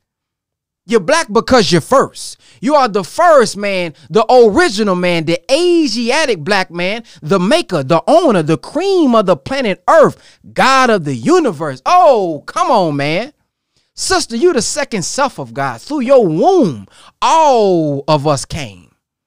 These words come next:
See? He said, "When you disrespect a man, you disrespect the individual. But when you disrespect a woman, you're disrespecting a nation because it's through her womb, which is God's workshop." that all of us gotta come.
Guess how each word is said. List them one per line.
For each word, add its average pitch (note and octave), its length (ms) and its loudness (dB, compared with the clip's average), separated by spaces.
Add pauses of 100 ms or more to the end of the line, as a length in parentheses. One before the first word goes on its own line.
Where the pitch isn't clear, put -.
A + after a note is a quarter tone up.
(440)
See? D#4 320 -2 (160)
He C#4+ 120 -4
said, B3+ 180 -2
"When A3 180 -2
you F#3+ 100 -4
disrespect F3 600 -10
a C#3 60 -8
man, D#3+ 260 -8
you C3+ 80 -10
disrespect B2+ 540 -12
the A#2+ 100 -14
individual. A#2 680 -10 (180)
But C#3+ 120 -2
when C#3+ 160 -6
you B2 100 -6
disrespect D#3 580 -8
a A#2+ 40 -8
woman, D#3 340 -6
you're A#2+ 100 -10
disrespecting C3+ 800 -12
a A2 100 -14
nation B2+ 580 -8 (200)
because D3+ 380 -8
it's C3+ 200 -12
through G#3+ 260 -6
her G3+ 240 -2
womb, D#3 640 0 (320)
which A#3+ 280 -4
is E3 140 -2
God's C4 380 -2
workshop." A3+ 600 -6 (300)
that B2+ 240 -10
all F3 280 -4
of A#2+ 120 -8
us A#2+ 120 -8
gotta A2 260 -12
come. G2+ 340 -20